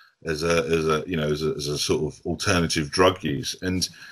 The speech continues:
you know, you, you don't need to make glue illegal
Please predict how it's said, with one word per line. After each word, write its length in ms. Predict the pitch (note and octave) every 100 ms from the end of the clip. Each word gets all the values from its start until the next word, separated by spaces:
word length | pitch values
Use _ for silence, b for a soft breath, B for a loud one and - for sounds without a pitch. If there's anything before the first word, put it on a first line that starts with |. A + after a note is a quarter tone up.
| B B B B -
you 80 | -
know, 80 | C#3+
you, 220 | A#2 C3+
you 160 | C#3 D#3
don't 160 | D#3
need 160 | C#3 C3+
to 100 | -
make 400 | C3 B2+ B2+ G#2+
glue 300 | A#2+ B2+ C3
illegal 600 | G2+ B2 C#3+ G2 D#2+ D2